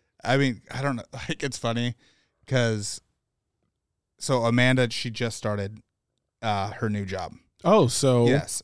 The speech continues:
Speaker 1: So things have changed. So she has always been the stay-at-home mom.
Speaker 2: Yeah, you were me-, you were mentioning that. How's the new job going?
Speaker 1: It's going good.
Speaker 2: Okay,
Speaker 1: I,
Speaker 2: good.
Speaker 1: I think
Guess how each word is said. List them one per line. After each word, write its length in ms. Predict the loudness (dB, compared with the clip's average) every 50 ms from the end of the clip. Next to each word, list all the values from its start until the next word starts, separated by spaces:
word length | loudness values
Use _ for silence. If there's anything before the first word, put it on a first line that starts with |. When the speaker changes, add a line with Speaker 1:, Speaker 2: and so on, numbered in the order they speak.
| -6
Speaker 1:
So 420 | -4 -2 0 2 2 2 0 -2 -6 -10 _ -2
things 240 | 0 0 2 0
have 120 | 0 -2 -2
changed. 500 | -4 -4 -4 -4 -4 -6 -10 -14 -16 -16
So 200 | -10 -8 -6 -6
she 220 | -2 2 4 4
has 180 | 6 6 4 4
always 240 | 4 2 2 2 0
been 220 | -2 -2 -2 0
the 80 | -2 -4
stay-at-home 460 | -4 -4 -4 -2 -2 -4 -4 -4 -6
mom. 200 | -6 -4 -2 0
Speaker 2:
Yeah, 80 | 2
you 180 | 4 4 6 6
were 80 | 6 6
me-, 180 | 4 2 2 0
you 140 | 4 6 6
were 80 | 6 6
mentioning 340 | 6 2 2 0 0 2 2
that. 160 | 4 4 4
How's 220 | 4 4 4 4
the 60 | 4
new 160 | 4 2 4 4
job 260 | 4 2 2 2 2
going? 320 | 2 2 4 4 2 2
Speaker 1:
It's 140 | 0 0 0
going 180 | 0 0 0 0
good. 320 | -2 -2 -4 -4 -4 -4
Speaker 2:
Okay, 220 | -4 0 2 2 2
Speaker 1:
I, 40 | 2
Speaker 2:
good. 240 | 2 0 0 0 0 -2
Speaker 1:
I 80 | -2
think 380 | -2 0 -2 -4 -4 -8 -16